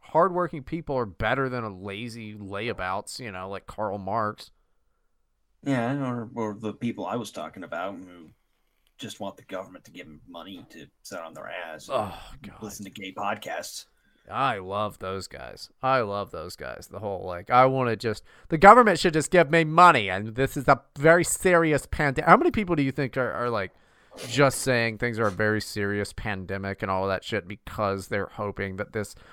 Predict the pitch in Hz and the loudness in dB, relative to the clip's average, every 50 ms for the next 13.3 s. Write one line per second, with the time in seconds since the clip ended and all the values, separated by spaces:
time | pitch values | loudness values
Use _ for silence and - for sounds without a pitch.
0 | - - - _ - 131 120 120 - - 131 123 117 110 104 101 101 - - - | -20 -20 -20 _ -2 -2 0 0 -2 -4 -6 -6 -6 -4 -4 -4 -4 -6 -6 -4
1 | 127 120 104 98 95 92 90 - - 120 120 113 110 104 101 104 - - - - | -2 -2 0 0 0 -2 -2 -2 -2 -4 -2 -2 -2 -2 -4 -4 -6 -8 -8 -8
2 | 113 - 110 104 101 98 90 120 113 101 104 98 101 95 101 101 95 - - - | -6 -4 -4 -6 -6 -8 -4 -4 -2 -2 -2 -4 -4 -2 -4 -4 -4 -6 -6 -6
3 | 135 120 110 101 101 101 104 101 - - - 113 104 101 95 95 - - - - | -4 -4 -2 -2 -2 -2 -2 -4 -8 -6 -4 -4 -4 -4 -6 -10 -12 -16 -20 -10
4 | - - 117 101 98 92 95 95 92 101 120 - _ - - 123 107 101 98 104 | -6 -4 -2 -2 -4 -6 -8 -10 -10 -12 -12 -14 _ -6 -4 -4 -2 -2 -4 -4
5 | 87 104 98 - 98 98 101 - - 117 - - 123 110 104 95 92 92 90 92 | -2 -2 -2 -2 -4 -6 -8 -10 -10 -12 -8 -6 -4 -4 -2 -2 0 0 0 0
6 | 98 98 92 98 92 90 90 90 - - - - - - - - - - - 117 | 0 0 -4 -6 -6 -6 -6 -8 -8 -12 -18 -20 -20 -20 -16 -10 -6 -2 0 2
7 | 107 107 - - 117 107 104 101 95 92 92 - 110 98 95 95 98 98 95 95 | 2 0 0 -2 -4 -4 -4 -6 -10 -10 -6 -4 -2 -2 0 -2 -2 -2 -4 -6
8 | 95 95 95 95 98 95 90 82 82 85 90 - - - _ _ _ _ _ _ | -8 -8 -8 -6 -6 -6 -6 -6 -6 -6 -6 -8 -10 -12 _ _ _ _ _ _
9 | _ _ _ _ _ 202 220 220 214 220 208 - - 131 214 214 214 214 - 294 | _ _ _ _ _ 2 2 2 2 2 -2 -8 -12 -6 -4 -4 -4 -2 0 0
10 | 311 277 285 247 254 254 247 - - 156 185 220 208 196 175 - 165 147 120 101 | 2 4 6 6 6 6 6 4 2 -2 -2 -2 0 0 0 2 2 0 0 0
11 | 110 110 127 139 147 147 143 - 107 123 139 135 127 120 117 110 123 131 110 95 | 0 2 2 2 2 2 0 -2 -2 0 0 0 0 0 0 0 0 -2 0 -2
12 | 101 113 123 - - 120 104 92 78 82 80 78 95 92 87 92 - - 90 95 | -4 -4 -4 -4 -6 -6 -6 -6 -8 -8 -8 -10 -12 -12 -12 -16 -12 -10 -10 -8
13 | 104 107 104 101 - | -8 -8 -10 -10 -10